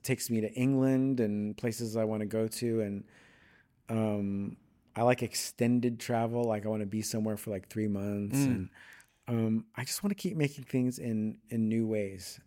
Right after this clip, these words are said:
Speaker 1: And, um, but without, without it being a campaign, like, without, like, I gotta, I, I'm at this place in my career where, like, I feel like I did plenty.
Speaker 2: Right.
Speaker 1: Like, I'm like,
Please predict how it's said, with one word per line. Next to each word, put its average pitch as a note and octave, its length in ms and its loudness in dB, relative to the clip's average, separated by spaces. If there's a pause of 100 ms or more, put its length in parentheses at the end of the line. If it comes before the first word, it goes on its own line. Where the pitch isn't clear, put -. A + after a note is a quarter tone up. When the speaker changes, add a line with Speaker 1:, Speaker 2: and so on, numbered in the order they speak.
Speaker 1:
And, G#2+ 340 0
um, G#2 500 -2 (500)
but B2+ 160 6
without, C3 560 2 (640)
without C3 240 4
it A#2+ 160 4
being A#2+ 300 4 (140)
a - 60 -6
campaign, F#2+ 800 -4 (640)
like, A2 180 2
without, A#2+ 460 2
like, A2+ 240 -4 (580)
I C3 60 -4
gotta, C#3+ 180 0 (280)
I, D#3 180 0 (560)
I'm D#3+ 160 2
at G3 100 2
this G3+ 160 -4
place G#3 340 -2
in F3 60 -2
my D3 140 0
career D3 320 0
where, A2+ 200 -2
like, A2+ 160 -12
I A2+ 40 -4
feel D3+ 260 -2
like A#2 340 -2 (440)
I A#2 100 0
did G#2+ 400 0
plenty. G#2+ 720 -2 (240)
Speaker 2:
Right. B2 220 2 (460)
Speaker 1:
Like, A2 260 -2
I'm C3+ 160 0
like, C#3 260 2